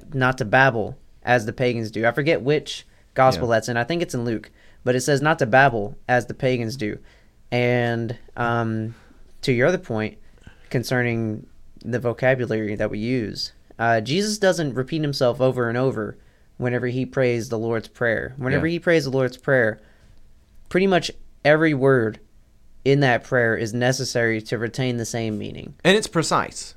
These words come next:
Speaker 1: You can add
Speaker 2: Yeah.
Speaker 1: as many words as you would like, I suppose, and re-, and keep the same meaning, but you really can't take anything away from the Lord's Prayer and have the same
Speaker 2: Yeah,
Speaker 1: meaning
Speaker 2: and,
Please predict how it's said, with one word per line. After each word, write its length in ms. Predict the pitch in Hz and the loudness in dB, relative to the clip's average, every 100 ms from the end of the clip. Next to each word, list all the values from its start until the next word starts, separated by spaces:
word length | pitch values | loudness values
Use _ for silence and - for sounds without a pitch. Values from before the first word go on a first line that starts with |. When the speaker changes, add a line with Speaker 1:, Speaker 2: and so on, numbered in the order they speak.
| - | -12
Speaker 1:
You 140 | 135 175 | -6 0
can 160 | 196 | 2
add 420 | - 147 165 127 107 | 4 4 6 6 2
Speaker 2:
Yeah. 120 | 98 - _ | -4 -12 _
Speaker 1:
as 160 | 123 120 | 0 2
many 220 | 147 160 | 2 2
words 320 | 139 143 143 127 | 4 4 4 2
as 120 | 113 | -2
you 120 | 123 | -2
would 160 | 113 113 | -4 0
like, 340 | 123 180 - - | 0 0 -6 -4
I 100 | 123 | -2
suppose, 720 | - 120 143 156 113 98 - - - - | -2 -2 2 2 2 -4 -10 -16 -20 -4
and 220 | 131 123 | -2 0
re-, 80 | 123 - | -2 -2
and 220 | 127 123 | -2 -2
keep 220 | - 175 - | -2 -6 -4
the 80 | |
same 260 | 143 143 120 | -2 0 2
meaning, 340 | 131 175 196 - - - | 0 0 -4 -8 -20 -2
but 100 | 143 | 0
you 100 | 143 | 2
really 200 | 202 247 | 2 2
can't 260 | 240 208 175 | 2 0 2
take 200 | 185 185 | 2 2
anything 340 | 170 160 139 | 0 2 2
away 320 | 127 127 135 | 4 6 4
from 180 | 123 120 | 4 -4
the 60 | 120 | -2
Lord's 280 | 120 131 131 | 0 0 0
Prayer 380 | - 131 135 135 - _ - | 0 4 4 0 -14 _ -4
and 320 | 131 127 117 | 0 0 0
have 340 | 123 139 135 120 | 0 2 2 -2
the 80 | 117 | -8
same 580 | - 131 131 123 127 139 - - - | -2 0 0 -2 -4 -12 -20 -14 2
Speaker 2:
Yeah, 220 | 143 170 | 6 8
Speaker 1:
meaning 80 | |
Speaker 2:
and, 120 | 160 | 6